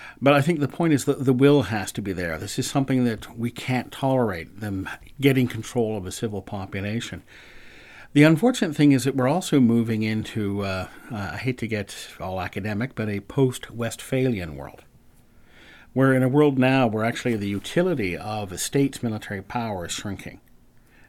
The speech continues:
It, it's too expensive, and we've got too many limitations on using it. And non-state actors are mushrooming,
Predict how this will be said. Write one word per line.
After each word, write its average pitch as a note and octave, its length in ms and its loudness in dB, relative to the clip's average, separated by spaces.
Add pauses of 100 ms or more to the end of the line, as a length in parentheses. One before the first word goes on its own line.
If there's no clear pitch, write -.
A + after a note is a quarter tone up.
It, F#2+ 240 -6
it's G#2+ 220 -8
too C#3+ 180 4
expensive, B2 760 0
and G2+ 160 -2
we've G#2 160 -4
got G#2+ 200 -8
too C3 120 -4
many A2+ 140 0
limitations G#2 800 -6
on F2 220 -8
using G#2 400 -4
it. - 180 -16 (720)
And A2+ 260 -2
non-state C3+ 600 0
actors F#2 500 -6
are G2 100 -4
mushrooming, G2 720 -6